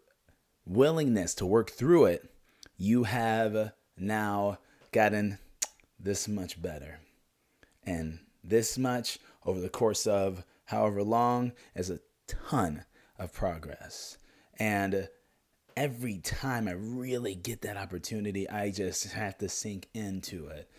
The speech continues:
And even if you're not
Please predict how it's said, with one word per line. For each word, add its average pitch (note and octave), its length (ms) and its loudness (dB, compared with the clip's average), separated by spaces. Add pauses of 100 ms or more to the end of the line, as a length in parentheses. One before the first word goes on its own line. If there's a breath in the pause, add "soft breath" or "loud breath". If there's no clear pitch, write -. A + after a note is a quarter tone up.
(1040 loud breath)
And G#2 440 -2 (720)
even C3 440 -2
if A#2 220 -6
you're A#2+ 140 2
not A#2 480 -2